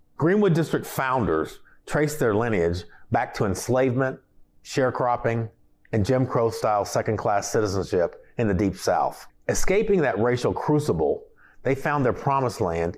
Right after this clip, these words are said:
in Indian Territory, only to be formally subjected to mirror image Jim Crow segregation at Oklahoma statehood in nineteen oh seven.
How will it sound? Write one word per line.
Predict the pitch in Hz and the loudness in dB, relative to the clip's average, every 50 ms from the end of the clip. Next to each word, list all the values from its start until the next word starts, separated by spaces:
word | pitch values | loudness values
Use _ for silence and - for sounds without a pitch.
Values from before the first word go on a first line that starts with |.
| - | -6
in | - 127 - | -6 -6 -4
Indian | - 156 156 156 147 123 110 | -2 0 2 2 2 2 0
Territory, | 95 - 117 95 85 78 78 - - 87 78 67 62 60 - _ _ - - - - _ _ - - | 0 0 0 2 2 0 0 0 -2 0 0 0 -2 -4 -8 _ _ -20 -20 -20 -20 _ _ -8 -4
only | 135 147 156 165 175 | -2 0 2 2 2
to | - 165 | 2 2
be | 135 123 113 | 2 2 0
formally | 110 - - 147 143 143 139 135 127 | 0 0 0 0 2 2 2 0 0
subjected | 120 - 123 101 92 107 98 95 - - 98 90 90 - - - - _ _ - | 0 -2 -4 -2 0 0 0 0 0 0 0 0 0 -4 -12 -20 -20 _ _ -4
to | - | -2
mirror | 104 107 117 120 127 123 123 - | 0 0 2 2 2 0 0 0
image | 113 113 107 107 101 95 92 92 | 0 0 0 0 0 0 -2 0
Jim | - 110 101 107 | 0 0 0 0
Crow | 98 117 104 98 | 0 0 0 0
segregation | 98 - 110 95 95 95 95 95 90 90 - - 90 87 - - - - - - - - - _ - - _ - - | 0 -2 -2 0 0 0 2 0 0 0 -2 -4 -4 -4 -6 -10 -14 -16 -14 -20 -20 -20 -20 _ -20 -20 _ -6 -2
at | 120 107 | 0 2
Oklahoma | 110 113 107 - 104 110 107 98 92 | 2 2 2 0 0 0 0 -2 -2
statehood | - - 110 98 98 95 95 90 | -2 -2 -2 0 2 2 2 2
in | 85 85 | 2 0
nineteen | 85 85 87 80 - 95 | -2 -2 -4 -2 -2 0
oh | 85 82 | 0 0
seven. | 80 - - 87 87 78 71 69 65 | -2 0 0 0 0 0 0 -4 -10